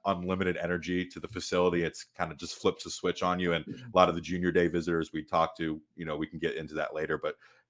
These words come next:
Speaker 1: very high on him. But, you know, they, he took him on an official visit, then, you know, gets him to, for his official visit, excuse me, uh, that weekend, commits, you know, recommits three days later, shuts down his recruitment, uh, says, you know, "No more Auburn visit." And, you know, I, you know, as I was driving down there, I was still was like,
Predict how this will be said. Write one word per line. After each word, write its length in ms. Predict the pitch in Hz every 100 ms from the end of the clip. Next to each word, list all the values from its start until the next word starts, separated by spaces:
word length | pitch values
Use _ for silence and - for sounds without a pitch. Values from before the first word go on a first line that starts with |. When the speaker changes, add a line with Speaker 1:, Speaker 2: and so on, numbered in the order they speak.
| _
Speaker 1:
very 220 | - 110
high 220 | 98 101 98
on 100 | 87
him. 260 | 110 110
But, 200 | 92 85
you 80 | 101
know, 100 | 104
they, 240 | 101 98 - _ _
he 140 | - 101
took 280 | - 120 107
him 100 | 113
on 80 | 110
an 100 | 104
official 320 | - 104 107
visit, 340 | 92 98 107
then, 260 | 95 87 82
you 80 | 90
know, 80 | 82
gets 280 | 76 101 -
him 200 | 98 90 - - _
to, 80 | - -
for 180 | 123 98
his 200 | 107 95
official 360 | - 123 123
visit, 240 | 104 92 92
excuse 360 | - - 113 98
me, 220 | 92 87 _ -
uh, 160 | 92 87
that 240 | 101 95
weekend, 400 | 95 98 101 90
commits, 440 | 101 101 98 - -
you 60 |
know, 120 | 92 80
recommits 640 | 101 120 123 110 - -
three 180 | 92 104
days 220 | 104 95
later, 260 | 92 95 90
shuts 260 | - 98 -
down 160 | 95
his 120 | 90
recruitment, 500 | 87 - 101 95 87 - - -
uh, 240 | 87 85
says, 340 | 80 95 87 80
you 80 | 85
know, 100 | 85
"No 200 | 90 95
more 180 | 95
Auburn 380 | 87 90 90 87
visit." 380 | 85 80 87 85
And, 240 | 87 82 80 _ -
you 80 | 95
know, 180 | 95 92
I, 100 | 104 - _ _ -
you 80 | 95
know, 100 | 92
as 180 | 104
I 120 | 110 104
was 100 | 101
driving 300 | 110 107 101
down 200 | 107 107
there, 80 | 95
I 60 |
was 120 | 92
still 240 | - 120 107
was 180 | 95 95
like, 240 | 92 80